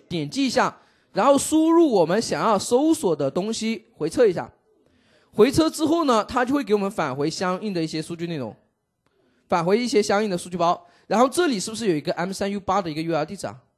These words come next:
这个U L地址的话，其实就是什么呢？就是我们包含了我们所有的一些片段内容，像我们刚刚所看的那些，哎，这些T S文件都在这个里面，都在这里，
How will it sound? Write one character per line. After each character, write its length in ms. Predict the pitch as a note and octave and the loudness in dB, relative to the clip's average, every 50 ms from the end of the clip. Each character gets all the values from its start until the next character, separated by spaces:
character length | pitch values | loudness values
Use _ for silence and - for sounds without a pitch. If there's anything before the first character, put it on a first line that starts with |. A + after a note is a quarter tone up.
| _ _ _ _ _ _ _ _ _ _ _ _ _ _ _ _ | _ _ _ _ _ _ _ _ _ _ _ _ _ _ _ _
这 260 | - - F4+ F#4+ F#4+ | -4 0 2 2 2
个 100 | D4+ D#4+ | 2 2
U 120 | D4+ - - | 4 6 8
L 160 | C4 B3 C4+ | 8 8 6
地 120 | - C#4+ | 6 0
址 120 | C#4 A3+ A3 | -4 -4 -4
的 60 | F#3 | 0
话， 220 | F#3 G#3 G3 E3 - - | 2 2 0 0 -2 -8
其 180 | - - A#3 C4 | -10 -8 -8 -6
实 160 | - G#3+ G3+ | -4 -4 -4
就 140 | F#3 A#3 A#3 | -4 -4 -4
是 80 | A3 | -4
什 100 | G3+ E3+ | -6 -8
么 60 | C#3 | -8
呢？ 160 | C3+ C#3 C#3 - _ _ _ _ _ _ _ | -8 -8 -10 -10 _ _ _ _ _ _ _
就 120 | - D#4 D#4+ | -2 0 0
是 120 | - D#4+ | 2 0
我 180 | D4 A#3+ G3 F3 | 2 2 2 2
们 200 | E3 E3 F#3+ - - _ | 2 0 -2 -4 2 _
包 240 | C4 C4 C4+ C#4+ | 8 8 8 8
含 220 | C#4+ A#3+ B3+ F3 F3+ | 8 4 0 0 2
了 120 | F#3+ G3+ | 4 4
我 100 | G3+ F3+ | 4 4
们 160 | D3+ D3+ E3 | 4 2 -2
所 420 | E3+ - - - D#3+ C#3 C#3+ F#3 C4 | -2 -4 -6 -6 -4 0 2 4 4
有 120 | D4 C4 | 4 2
的 100 | G3 E3+ | 2 0
一 60 | D#3+ | 0
些 260 | E3+ - F3+ E3+ E3 - _ _ _ _ _ - | 0 0 0 0 -2 -2 _ _ _ _ _ -4
片 200 | - C#4 B3+ A#3+ | -2 0 0 2
段 140 | A3 G#3 | 2 0
内 100 | G3+ G3+ | 0 0
容， 220 | F3 D3 C3 C3 B2+ _ _ _ _ _ _ _ _ _ _ _ _ _ _ _ _ _ | 0 -2 -4 -4 -8 _ _ _ _ _ _ _ _ _ _ _ _ _ _ _ _ _
像 180 | - - D#4 D4+ | -2 4 4 4
我 60 | C#4+ | 6
们 100 | A#3 G#3+ | 4 4
刚 140 | A3 B3 A#3+ | 2 2 2
刚 80 | B3+ B3+ | 2 2
所 140 | B3+ G3 D#3+ | 2 0 -2
看 180 | - A3 B3 | -2 -2 -2
的 100 | A#3+ A3+ | -2 0
那 140 | G#3 G#3 G3+ | 0 0 0
些， 180 | F#3+ - F3+ D#3+ | 0 0 -2 -2
哎， 180 | - E3 E3+ | -2 -4 -4
这 100 | E3+ - | -4 -4
些 140 | A#3 G3 G3 | -4 -4 -4
T 240 | F#3+ - G3+ G3 F#3 | -4 -4 -2 -2 0
S 220 | D3+ E3 - - | 0 0 -2 -4
文 120 | D3 C3+ C#3+ | -8 -8 -8
件 180 | D#3 E3 D3 - _ _ _ _ _ | -6 -6 -8 -8 _ _ _ _ _
都 280 | A#3+ A#3+ B3 B3+ C#4 C#4+ | 4 6 6 4 2 0
在 200 | - C#4 A#3+ G#3+ | 0 0 0 0
这 120 | - G#3 | 0 -4
个 80 | F3+ F#3 | -4 -4
里 100 | D3+ B2 | -6 -6
面， 200 | B2 B2+ - - _ _ _ _ _ _ _ _ _ _ _ _ _ _ _ _ _ _ _ _ _ _ _ _ _ _ _ _ _ - | -8 -10 -12 -14 _ _ _ _ _ _ _ _ _ _ _ _ _ _ _ _ _ _ _ _ _ _ _ _ _ _ _ _ _ -2
都 180 | A3+ B3 C4 | 0 0 2
在 140 | C4 C#4 B3+ | 0 0 0
这 100 | G#3+ A#3 | 0 0
里， 160 | G3 - - | -2 -2 -8